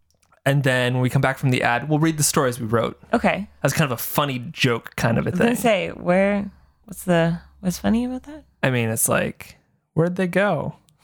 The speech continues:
Speaker 1: Where are they? Are
Speaker 2: We
Speaker 1: they
Speaker 2: just
Speaker 1: writing?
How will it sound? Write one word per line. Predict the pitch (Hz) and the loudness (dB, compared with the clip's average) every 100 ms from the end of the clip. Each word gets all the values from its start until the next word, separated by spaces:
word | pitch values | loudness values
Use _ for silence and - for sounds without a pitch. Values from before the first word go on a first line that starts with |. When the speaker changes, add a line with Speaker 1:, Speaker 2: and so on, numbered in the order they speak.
| _ _ _ _ _ _ _ _ _ _ _ _ _ _ _ _ _ _ - 170 | _ _ _ _ _ _ _ _ _ _ _ _ _ _ _ _ _ _ -6 -2
Speaker 1:
Where | - - | 0 2
are | 175 | 2
they? | 165 - - _ - | 0 -4 -12 _ -2
Are | |
Speaker 2:
We | 127 | 0
Speaker 1:
they | |
Speaker 2:
just | 120 110 | 0 0
Speaker 1:
writing? | 107 131 190 233 | 0 2 0 -2